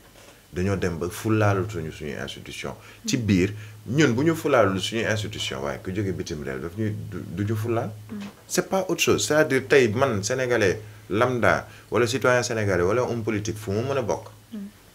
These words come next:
Speaker 1: Ma ñëw, je ne, jox ma benn gëdd justice, jox ma benn gëdd force de défense et de sécurité, jox ma benn gëdd président de la République. Ba pare nga ne non, yow mi jóge bitim réew ñoo jox gëdd samay président, wala samay justice, wala samay force de défense et de sécurité.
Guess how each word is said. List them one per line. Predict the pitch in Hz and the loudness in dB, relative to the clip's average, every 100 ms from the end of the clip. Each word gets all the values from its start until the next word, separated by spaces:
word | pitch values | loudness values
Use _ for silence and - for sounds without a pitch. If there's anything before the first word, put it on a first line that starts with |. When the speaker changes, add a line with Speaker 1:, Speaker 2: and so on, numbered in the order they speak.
| _ 85 | _ -2
Speaker 1:
Ma | 92 | 2
ñëw, | 110 127 185 - - - - | 2 2 -2 -12 -20 -18 -6
je | 90 | -2
ne, | 117 120 117 - 78 92 - - 87 | 0 0 -2 -4 -12 -14 -12 -12 -4
jox | 123 120 | -2 -2
ma | 123 | -4
benn | 98 160 175 131 | 2 2 2 2
gëdd | 147 113 95 - - _ - | 2 2 -2 -8 -20 _ -10
justice, | - 113 - - - | -6 -4 -4 -6 -8
jox | 113 143 | -8 -4
ma | 131 | -2
benn | 110 151 160 127 | 0 0 0 4
gëdd | 135 82 - - - | 4 4 -4 -12 -6
force | - 123 | -2 0
de | 127 | 0
défense | 120 117 110 110 | 0 0 -2 -2
et | |
de | 107 | -4
sécurité, | 104 101 107 - - | -4 -6 -8 -10 -6
jox | 117 135 | -4 -2
ma | 123 | -2
benn | 104 143 147 | -2 -2 0
gëdd | 120 113 98 | 0 2 2
président | 127 135 123 120 | 4 4 4 2
de | |
la | 117 | 2
République. | 107 98 87 - - - - - | 0 0 -4 -6 -12 -20 -4 0
Ba | 113 | 4
pare | 143 131 | 6 6
nga | 131 | 6
ne | 127 | 2
non, | 123 120 | 2 4
yow | 117 123 | 6 4
mi | 127 | 4
jóge | 120 120 | 4 4
bitim | 117 113 110 | 2 0 0
réew | 110 110 | 0 2
ñoo | 113 117 | 2 2
jox | 113 101 | 2 0
gëdd | 107 98 | -2 -2
samay | 101 110 110 | -2 -2 -2
président, | 107 104 92 87 | 0 0 0 0
wala | 95 107 | 2 0
samay | 107 113 107 107 - - | 0 -2 -2 -4 -8 -10
justice, | - 110 - - | -4 -2 -2 0
wala | 107 110 | 0 0
samay | 110 110 107 | -2 -4 -4
force | 113 101 | -4 -4
de | 101 | -2
défense | 98 104 98 | -2 -2 -2
et | 101 | -4
de | 92 | -2
sécurité. | 98 71 65 58 | -6 -6 -8 -8